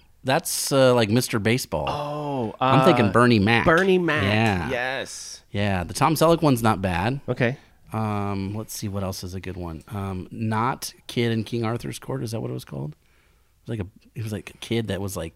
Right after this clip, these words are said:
Speaker 1: out of, from out of time and came and, like, learned how to play baseball.
Speaker 2: Weird.
Speaker 1: That was bad. Um,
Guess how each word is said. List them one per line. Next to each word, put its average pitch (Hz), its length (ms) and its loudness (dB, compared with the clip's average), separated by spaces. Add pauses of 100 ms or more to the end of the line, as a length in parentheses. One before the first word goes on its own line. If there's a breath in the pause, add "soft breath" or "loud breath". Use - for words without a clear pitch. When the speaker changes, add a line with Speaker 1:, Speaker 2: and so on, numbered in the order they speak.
(180)
Speaker 1:
out 104 160 -8
of, 95 100 -10
from 95 140 -8
out 104 140 -4
of 85 100 -10
time 110 400 -4
and 101 100 -4
came 110 220 -4
and, 104 80 -2
like, 90 180 -8
learned 101 200 -4
how 110 80 -2
to 98 60 -10
play 113 140 -4
baseball. 107 640 -4 (160)
Speaker 2:
Weird. 95 380 -4
Speaker 1:
That 101 100 -2
was 104 140 -4
bad. 104 480 -2 (360 soft breath)
Um, 95 640 -4